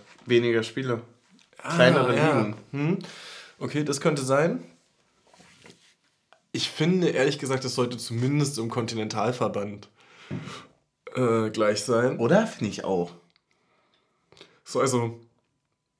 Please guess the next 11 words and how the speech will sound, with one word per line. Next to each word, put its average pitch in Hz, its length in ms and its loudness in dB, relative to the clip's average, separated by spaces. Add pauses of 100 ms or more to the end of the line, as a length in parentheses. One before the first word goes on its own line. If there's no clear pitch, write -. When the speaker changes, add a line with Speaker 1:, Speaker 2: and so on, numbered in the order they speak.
(560)
Speaker 2:
jetzt 113 160 -6
zum 127 100 -2
Beispiel 120 580 0 (640)
R 123 160 2
B 127 80 4
Salzburg 123 640 2
könnt 123 160 -4
ihr 117 140 4
jetzt 139 360 4
noch 117 220 0
kaufen. 113 580 -2